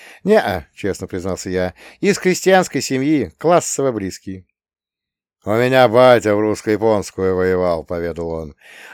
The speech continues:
"А я в Манчжурию просился в сорок пятом должок отдать. Ногу ему снарядом оторвало. Не взяли", —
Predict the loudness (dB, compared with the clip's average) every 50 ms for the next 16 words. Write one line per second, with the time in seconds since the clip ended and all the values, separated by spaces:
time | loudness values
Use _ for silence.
0 | -6 _ 4 6 6 8 8 8 8 8 6 4 2 2 2 2 0 2 2 4
1 | 4 4 4 2 2 2 2 2 2 0 -4 -4 -4 -4 -6 -8 -6 -2 0 0
2 | 0 0 0 0 0 2 2 0 0 -2 -4 -4 -8 -2 2 4 4 4 4 2
3 | 0 -4 -2 0 0 0 -2 -4 -6 -6 -6 -8 -12 -10 -10 -10 -10 -12 -18 -20
4 | _ _ _ _ _ -20 _ _ _ _ 0 4 6 6 6 4 4 0 0 0
5 | -2 -4 -6 -4 -2 0 0 2 0 0 -2 -6 -8 -6 -6 -6 -4 -2 -2 -2
6 | -2 -4 -6 -8 -12 -16 _ _ _ -20 -20 -20 _ _ _ -2 0 0 0 0
7 | 0 0 0 2 2 2 2 0 0 -2 -6 -6 -12